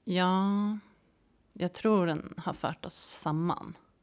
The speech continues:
När man blir tvungen att visa sina känslor på det sättet för sina närmaste kollegor så blir det ju väldigt nära. Eh,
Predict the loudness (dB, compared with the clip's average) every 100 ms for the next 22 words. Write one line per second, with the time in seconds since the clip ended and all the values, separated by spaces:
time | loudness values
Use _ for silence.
0 | _ _ _ -20 -20 _ _ _ _ -6
1 | 0 2 4 4 2 0 2 2 4 2
2 | 0 -2 -4 -2 -2 -2 -4 -4 -6 -6
3 | -8 -8 -8 -10 -10 -12 -12 -12 -16 -14
4 | -10 -6 -4 -4 -6 -8 -10 -4 -2 0
5 | -2 -6 -6 -8 -4 -4 -2 -4 -4 -6
6 | -6 -10 -12 -16 -18 -18 _ _ _ _
7 | _ _ _ _ _ _ _ _ _ _
8 | _ -2 0 0 0 -2 -4 -8 -14 _
9 | _ _ _ _ _ _ _ _ _ _
10 | _ _ _ -10 -8 -6 -8